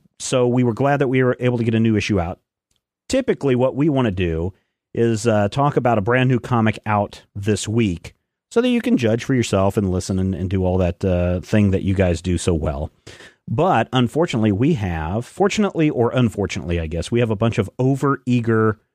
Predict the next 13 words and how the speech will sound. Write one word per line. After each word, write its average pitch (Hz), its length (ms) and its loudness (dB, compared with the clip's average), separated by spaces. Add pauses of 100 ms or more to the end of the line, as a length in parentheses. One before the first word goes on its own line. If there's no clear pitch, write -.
(120)
writers 101 600 -2 (640)
at, 101 280 0
uh, 104 80 4
Major 101 280 2
Spoilers, 95 460 0
and 101 80 -2
I'm 131 180 2
of 113 120 0
the 117 80 0
mind 107 380 2
that 101 120 -2
we 98 140 -2
don't 113 480 0